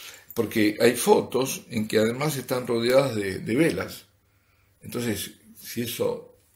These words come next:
eso evidentemente hay intenciones ahí de, de un culto, ¿no?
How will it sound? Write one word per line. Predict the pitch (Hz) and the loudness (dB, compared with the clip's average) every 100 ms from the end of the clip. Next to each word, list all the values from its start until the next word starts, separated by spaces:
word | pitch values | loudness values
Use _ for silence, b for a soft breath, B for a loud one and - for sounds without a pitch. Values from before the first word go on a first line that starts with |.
| _ _ - _ - 120 - | _ _ -20 _ -16 -14 -10
eso | 113 127 120 | -8 2 2
evidentemente | 104 101 120 107 98 135 - - - B B B B B B B _ | 4 0 0 -2 -2 -2 -2 -8 -8 B B B B B B B _
hay | 110 110 - - - | 0 0 -4 -10 -6
intenciones | 110 107 104 - 135 113 | -4 -2 -4 -2 -2 -2
ahí | 98 117 | 0 2
de, | 117 92 92 - - _ | 2 0 -2 -12 -20 _
de | - 104 | -6 -6
un | 104 | -2
culto, | - 156 90 - 95 | 2 2 0 -8 -10
¿no? | 185 233 | -10 -12